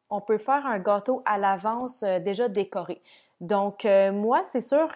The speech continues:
que quand j'ai une affaire de quinze commandes par semaine, je peux pas me permettre de toutes les faire la veille, euh, ça serait vraiment infernal.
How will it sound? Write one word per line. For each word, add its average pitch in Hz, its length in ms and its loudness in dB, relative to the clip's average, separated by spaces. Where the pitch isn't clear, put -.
que 254 260 2
quand 311 280 -2
j'ai 220 240 -2
une 202 160 -2
affaire 277 320 0
de 202 80 0
quinze 277 420 -6
commandes 220 480 -2
par 175 220 -2
semaine, 196 440 -4
je - 100 -12
peux 202 100 -6
pas 320 160 0
me 330 60 -4
permettre 214 360 -2
de 190 120 2
toutes 277 260 -6
les 214 100 0
faire 220 300 -2
la 185 220 0
veille, 190 380 -2
euh, 170 100 -2
ça 170 200 -8
serait - 240 -6
vraiment 185 420 -6
infernal. 208 520 -6